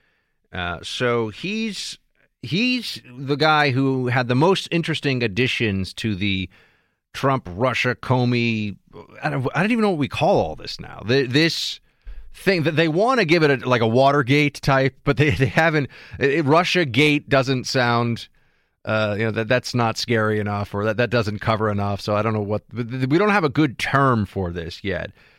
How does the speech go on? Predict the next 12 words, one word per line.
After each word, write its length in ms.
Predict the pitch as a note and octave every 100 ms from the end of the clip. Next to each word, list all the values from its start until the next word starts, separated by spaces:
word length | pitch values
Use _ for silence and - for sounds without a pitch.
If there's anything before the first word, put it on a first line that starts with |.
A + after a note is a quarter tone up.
| _
The, 460 | G#2 G2+ C#3 C3 C3
we 80 | C#3+
can't 180 | - C4
even 160 | G#3
describe 460 | C#3 - E3+ D#3+ D3+
the 100 | C3
investigation 920 | A#2 C#3 - G#2 F2+ D3 F#3 G2 E2
very 240 | D#2+ E2 -
well, 340 | - G1+ -
right? 220 | G#2 A2+
It's 160 | C3 -
the 640 | A#2 B2+ B2 B2 B2 A#2+